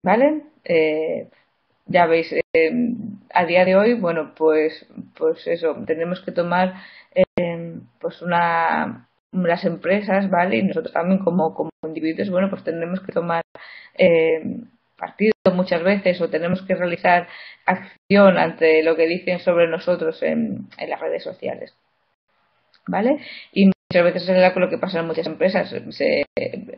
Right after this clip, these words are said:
se protegen de la competencia, ¿vale?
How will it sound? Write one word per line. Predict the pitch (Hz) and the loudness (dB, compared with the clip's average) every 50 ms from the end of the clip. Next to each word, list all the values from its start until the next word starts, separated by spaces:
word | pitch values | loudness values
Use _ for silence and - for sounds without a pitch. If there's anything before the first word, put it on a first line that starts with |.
| - - - | -16 -16 -18
se | - - - - | -12 -10 -10 -6
protegen | - 160 - - 165 - 185 190 | -6 -4 -4 -4 -2 0 2 2
de | 185 | 4
la | 180 175 - | 2 2 0
competencia, | - 185 185 180 175 180 185 202 233 233 240 233 214 254 - - _ _ _ | -2 -2 -2 -2 0 0 0 2 0 0 0 0 -2 -2 -6 -12 _ _ _
¿vale? | 190 175 185 208 - _ - 269 277 - | -4 -2 -2 -2 -2 _ -4 -4 -4 -4